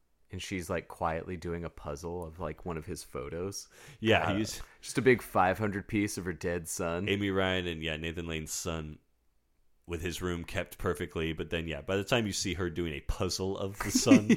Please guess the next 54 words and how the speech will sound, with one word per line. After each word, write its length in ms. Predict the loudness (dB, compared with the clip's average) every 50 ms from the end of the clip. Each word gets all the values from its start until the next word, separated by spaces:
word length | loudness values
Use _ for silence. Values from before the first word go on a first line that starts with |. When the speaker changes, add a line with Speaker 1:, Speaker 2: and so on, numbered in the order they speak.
| 4 4 2
Speaker 1:
<laughs> 160 | 2 4 4
Yeah. 280 | 6 6 6 6 6 2 -2
Speaker 2:
come 160 | 0 2 2
on. 140 | 0 -2 -4 -2 -2 0 0 0 0 2 4
That's 200 | 2 2 2 0 -6 -6 _ 2
got, 200 | 4 4 4 4 2 4 8
that's 260 | 8 6 6 6 4
where 160 | 4 6 6
you 160 | 6 6 6
wanna, 280 | 8 8 8 8 8 6
like, 200 | 6 6 4 4
go 160 | 6 6 6
around 240 | 6 6 4 2 2
the 80 | 0 -2
theater, 260 | -2 0 0 0 0
like, 180 | -2 -2 2
"Guys, 240 | 2 4 4 4 2
that's, 200 | -2 -6 -6 -8
come 220 | -6 0 2 4 4
on." 140 | 4 4
Speaker 1:
Th-, 120 | 0 -2 -2
come 140 | 4 10 12
on, 240 | 12 12 12 10
this 160 | 6 4 4 4
is, 120 | 4 2
Speaker 2:
That's, 120 | 2 0
that's 160 | 4 6 8 8
Speaker 1:
these 140 | 8 8
Speaker 2:
a, 40 | 6
Speaker 1:
are 20 | 6
jokes. 420 | 6 10 10 10 10 10 6 2
Speaker 2:
it's 100 | 0 0
a 60 | 0 4
joke. 300 | 8 10 10 10 10 10
Speaker 1:
They're 100 | 8 10
doing 320 | 12 12 12 12 12 12
Speaker 2:
<laughs> 40 | 12
Speaker 1:
jokes. 420 | 12 12 12 12 12 8 4 0 2
These 200 | 4 6 10 12
are 80 | 12 12
all 120 | 12 12
bits, 500 | 12 10 10 12 12 10 8 4 2 6
right? 340 | 10 10 10 10 10 6 4 -2
Speaker 2:
<laughs> 60 | -2 -4 -4 -6 -8 -10 -10 -10 -8 -10 -10 -10 -12 -18 -20 -20 -20 -20 -8 0 4
Speaker 1:
But 160 | 4 6 8
Speaker 2:
Good 160 | 8 8 10
Speaker 1:
it 40 | 10
Speaker 2:
laugh. 160 | 10 10 10
Speaker 1:
is, 140 | 6 2 -6 -12 -10 _ 4
at 120 | 4 4 6
the 100 | 4 2
same 280 | 4 4 4 4 4
time, 340 | 2 2 2 2 2 2 2
like, 240 | 2 2 0 0